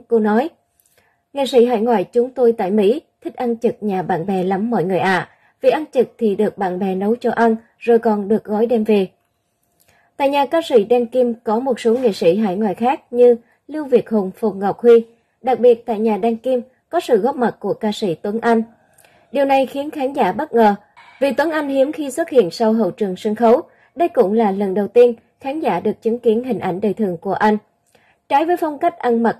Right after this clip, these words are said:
diêm dúa, trang điểm lộng lẫy màu mè trên sân khấu, ở ngoài đời, nhìn ca sĩ Tuấn Anh khá đơn giản, nhưng vẫn toát lên một thần thái đặc biệt khác người.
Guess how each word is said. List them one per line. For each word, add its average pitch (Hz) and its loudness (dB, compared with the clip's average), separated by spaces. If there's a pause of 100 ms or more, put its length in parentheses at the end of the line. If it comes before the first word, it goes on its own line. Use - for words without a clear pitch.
diêm 226 2
dúa, 233 4 (260)
trang 269 -6
điểm 196 0
lộng 190 0
lẫy 190 0
màu 214 0
mè 185 -2
trên 208 -2
sân 214 -2
khấu, 233 4 (460)
ở 240 2
ngoài 277 0
đời, 226 4 (280)
nhìn 277 -8
ca 330 -4
sĩ 226 -2
Tuấn 233 -2
Anh 240 -2
khá 220 -2
đơn 226 4
giản, 220 2 (280)
nhưng 320 -4
vẫn 254 2
toát 247 -4
lên 220 2
một - -4
thần 185 -4
thái 202 -2
đặc 220 -4
biệt 196 -2
khác 240 -6
người. 214 4